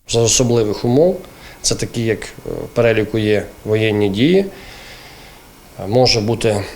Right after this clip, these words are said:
зроблено виключення, може бути військовослужбовець визнаний,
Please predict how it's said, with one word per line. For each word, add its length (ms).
зроблено 460
виключення, 600
може 340
бути 400
військовослужбовець 1040
визнаний, 580